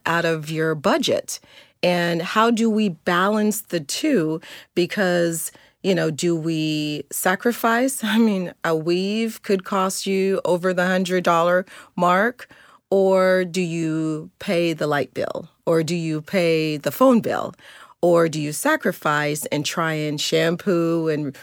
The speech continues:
roll a set your hair like we do, we used to years ago? So it, it is a daily battle. Which is worse? Which is beneficial? It really isn't for somebody else,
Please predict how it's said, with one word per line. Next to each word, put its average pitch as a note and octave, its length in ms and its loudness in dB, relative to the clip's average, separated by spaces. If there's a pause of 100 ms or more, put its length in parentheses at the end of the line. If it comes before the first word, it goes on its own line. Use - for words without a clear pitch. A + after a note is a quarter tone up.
(120)
roll F3+ 300 4
a G3 60 4
set F#3+ 320 0
your F3 160 0
hair F#3+ 280 2
like F3 240 0
we D#3+ 120 -2
do, E3+ 320 2
we D#3 180 -2
used E3+ 360 -2
to F#3 60 0
years E3 400 -2
ago? F#3+ 520 2 (420)
So A3 300 4
it, G#3+ 240 2
it G#3+ 160 4
is B3 240 6
a A#3 100 4
daily F#3+ 720 2
battle. E3 640 -2
Which E3+ 420 -2
is A#3+ 160 2
worse? B3 640 0 (220)
Which D3 180 -4
is C#3+ 140 -4
beneficial? E3+ 760 0 (300)
It C4 100 2
really G4+ 320 4
isn't D4 300 4
for A#3 120 -2
somebody A3+ 460 2
else, F#3+ 340 0